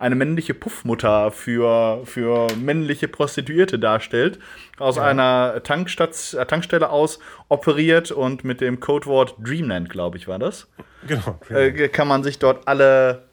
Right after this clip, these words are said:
Speaker 1: Wünsche von den gut aussehenden Jungs, äh, erfüllen lassen, die er extra dafür anheuert. Äh, d-, genauso wie der, die Figur, die du vorhin angesprochen hast, dieser, äh, leg-
Speaker 2: Manager.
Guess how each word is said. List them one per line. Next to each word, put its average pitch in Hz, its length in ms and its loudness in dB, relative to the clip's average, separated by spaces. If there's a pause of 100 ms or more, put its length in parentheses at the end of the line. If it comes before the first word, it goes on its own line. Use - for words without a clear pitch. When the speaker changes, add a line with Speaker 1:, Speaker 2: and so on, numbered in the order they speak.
Speaker 1:
Wünsche 131 640 -6
von 120 240 -4
den 120 300 0
gut 127 160 -6
aussehenden 117 600 0
Jungs, 123 480 -2
äh, - 160 -10
erfüllen 120 540 2
lassen, 117 500 0
die 117 180 -2
er 110 360 0
extra - 320 2
dafür 110 480 0
anheuert. 101 560 -2 (540)
Äh, 127 460 4 (720)
d-, 151 320 -6
genauso 151 500 4
wie 139 260 -2
der, 131 220 4
die 131 80 -6
Figur, 139 540 2
die 131 120 -8
du 127 120 -2
vorhin 151 560 -4
angesprochen 143 760 -4
hast, 131 480 -2
dieser, 117 1080 2
äh, - 20 -2
leg- 113 180 -6
Speaker 2:
Manager. 95 520 0